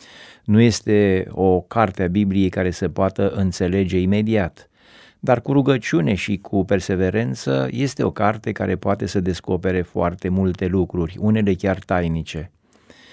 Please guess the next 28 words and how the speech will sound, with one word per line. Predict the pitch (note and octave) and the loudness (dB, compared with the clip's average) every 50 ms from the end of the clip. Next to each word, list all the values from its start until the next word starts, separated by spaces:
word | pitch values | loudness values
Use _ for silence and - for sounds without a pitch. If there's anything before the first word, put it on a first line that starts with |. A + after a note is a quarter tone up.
| - _ _ | -20 _ _
Un | - D3 D3 | 2 4 4
exemplu | C#3+ B2+ G#2+ G2+ C#3 D#3 D3 - D3+ | 6 6 4 4 2 2 2 2 0
este | B2 - - G#2+ | 0 0 -2 -4
ceea | G2 - A2 G#2+ | -2 -2 -2 -4
ce | F#2 - G#2+ | -2 -2 -2
am | G2 | -2
citit | F2+ - - F2 - F#2+ F2+ | -2 -2 -4 -4 -4 -4 -4
cu | - - F#2 | -2 -4 -4
această | F2+ - - F#2 F2 - - F#2 | -4 -2 -4 -4 -4 -4 -4 -4
ocazie. | F2 E2+ - - F#2 E2+ E2+ D2 D2+ D#2 D#2 D#2+ - _ _ _ _ _ _ _ _ _ _ _ _ _ _ _ _ _ _ | -4 -4 -2 -4 -4 -2 -4 -4 -6 -8 -10 -10 -14 _ _ _ _ _ _ _ _ _ _ _ _ _ _ _ _ _ _
O | G2+ G2+ G2+ G2+ G2 F#2+ F#2+ F#2+ | 4 6 6 8 6 6 4 2
putere | F2+ - - G2+ F2+ - G2+ G#2+ B2 C3+ B2+ | 0 -2 -4 -4 0 2 4 4 4 4 2
politică, | A2 A2 G2 F2 E2+ F#2 G2+ G2 - A2+ A2 - - B2+ C3 C#3 C#3+ E3 D3 - _ _ _ _ _ _ _ | 0 0 0 2 2 2 0 0 0 -4 -4 -4 -2 -2 -2 -2 -4 -6 -10 -14 _ _ _ _ _ _ _
economică | - E2 E2 - F#2 F2+ E2+ F2+ G#2+ A#2 A#2 A2+ G2+ - - G2 F2+ E2+ | -8 -6 -4 -2 0 0 2 4 4 4 4 2 2 2 0 0 0 0
și, | E2 - - F#2+ | -2 -4 -4 -2
la | F#2+ | 2
un | G2 | 4
moment | G#2 G2 F#2+ F#2+ F2+ F2 | 4 4 4 2 2 2
dat, | G#2+ A2 | 0 0
și | G2+ - A2 | -2 -2 -2
religioasă, | G2 F#2+ F2 F2+ E2 D#2+ E2+ F2+ E2+ E2 F2 F2+ - - - - | -2 0 0 -2 -4 -4 -4 -2 -2 -2 -2 -4 -6 -6 -6 -6
care | - - F#2+ F2 F2 | -4 -2 -2 0 2
are | F2 F#2 G2 F#2 | 2 0 0 -2
coarne | - - G2+ G2+ G#2 G2 G2+ G2 | 0 2 4 4 4 4 2 2
ca | - G#2 | 0 0
ale | G2+ F#2+ | 0 0
unui | G2 F#2 F#2+ F#2 F2+ | 0 0 0 0 0
miel | F2 F2 F2 F2 F#2+ A2 B2 C3 | 0 0 0 0 0 -2 -4 -6